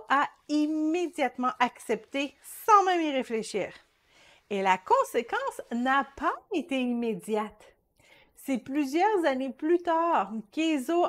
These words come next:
a perdu la bénédiction paternelle. Il s'est retrouvé errant et serviteur de son frère. Genèse vingt-sept, trente-neuf et quarante.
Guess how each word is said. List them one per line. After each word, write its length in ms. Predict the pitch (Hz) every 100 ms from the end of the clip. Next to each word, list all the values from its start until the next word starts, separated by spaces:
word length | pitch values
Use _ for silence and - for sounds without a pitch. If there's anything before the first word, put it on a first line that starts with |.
| -
a 180 | 240 247 -
perdu 580 | 294 269 262 196 247 302
la 140 | 269
bénédiction 600 | 196 214 208 196 180 226
paternelle. 760 | 202 196 190 170 196 196 180 165 _ - - - 233
Il 120 | 214
s'est 240 | - 233
retrouvé 640 | 220 285 320 285 233 214 208
errant 500 | 254 269 - 240 277 - _ _ 214
et 120 | 220
serviteur 840 | - - 330 302 262 - 240 226
de 140 | 202
son 220 | - 202 175
frère. 440 | - 202 180 151 _ _ - - -
Genèse 480 | 208 208 196 190
vingt-sept, 420 | 214 208 - 262 -
trente-neuf 480 | - 190 - 196
et 80 | 190
quarante. 640 | 180 175 185 170 165 -